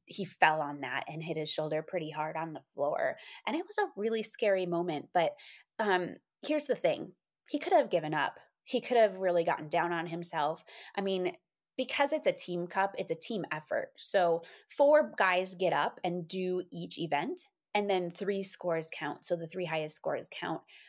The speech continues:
But it matters how you perform. It matters for the next team cup if they're willing to take you.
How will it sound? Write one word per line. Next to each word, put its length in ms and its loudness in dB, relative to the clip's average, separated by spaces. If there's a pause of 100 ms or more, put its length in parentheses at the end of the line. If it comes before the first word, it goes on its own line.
(120)
But 100 8
it 220 4
matters 640 2
how 200 0
you 100 -4
perform. 520 -4 (180)
It 100 0
matters 400 0
for 380 -4
the 80 -6
next 320 -4
team 260 -8
cup 220 -2
if 120 -8
they're 180 0
willing 280 -2
to 80 -10
take 340 -6
you. 200 -6